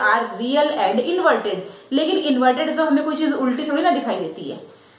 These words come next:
है ना? हमारी आईज से हम कोई चीज देखते हैं तो क्या वो हमें उल्टी दिखती है? नहीं दिखती है। क्यों नहीं दिखती है? क्योंकि यहाँ पर जो उल्टी इमेज हमारे लेंस पे बनती है, जो लेंस से रेटिना पे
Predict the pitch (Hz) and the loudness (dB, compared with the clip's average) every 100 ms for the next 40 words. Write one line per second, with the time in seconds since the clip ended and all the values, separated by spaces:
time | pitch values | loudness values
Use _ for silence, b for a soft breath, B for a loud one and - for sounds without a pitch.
0 | B 277 - 240 233 247 233 208 233 285 | B -2 2 4 4 2 0 -2 -2 -2
1 | 262 247 247 262 233 220 226 - 240 226 | -2 0 0 -2 0 -2 -2 -2 -2 -2
2 | 247 226 233 254 247 226 226 320 339 - | 0 2 2 2 2 0 0 0 0 0
3 | 359 233 - - - 226 294 285 277 285 | 0 0 -2 -10 -6 -4 -4 -6 -4 -4
4 | 285 - 311 349 311 - - - - - | -4 -4 -2 0 0 -2 -6 -10 -12 -12
5 | B B - 370 415 392 - 269 269 277 | B B -4 2 2 2 0 0 0 2
6 | 311 349 - 247 190 320 349 311 294 285 | 0 0 -8 -10 -2 0 0 0 0 0
7 | 370 370 311 277 302 - 262 233 240 240 | 2 2 0 2 2 0 -2 2 2 2
8 | 220 226 269 226 196 - 185 - - - | 0 0 -2 -2 -2 -6 -8 -8 -10 -16
9 | - _ _ _ _ _ - 220 233 226 | -20 _ _ _ _ _ -10 -2 0 2
10 | 226 262 277 254 285 269 226 247 254 277 | 2 0 -2 -2 2 2 2 2 2 2
11 | 294 | 0